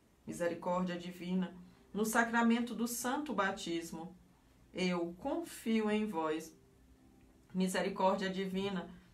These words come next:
na nossa justificação por Jesus Cristo, eu confio em vós. Misericórdia divina,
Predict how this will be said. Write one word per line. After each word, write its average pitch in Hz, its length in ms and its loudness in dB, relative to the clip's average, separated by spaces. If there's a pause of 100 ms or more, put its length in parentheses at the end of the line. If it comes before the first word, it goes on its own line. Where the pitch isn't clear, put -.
(120)
na 220 180 4
nossa 240 360 4
justificação 240 1000 0
por 208 200 0
Jesus 180 440 -2
Cristo, 175 560 -8 (640)
eu 190 480 2
confio 240 720 0
em 208 160 0
vós. 160 560 -2 (300)
Misericórdia 175 680 0
divina, 180 600 -2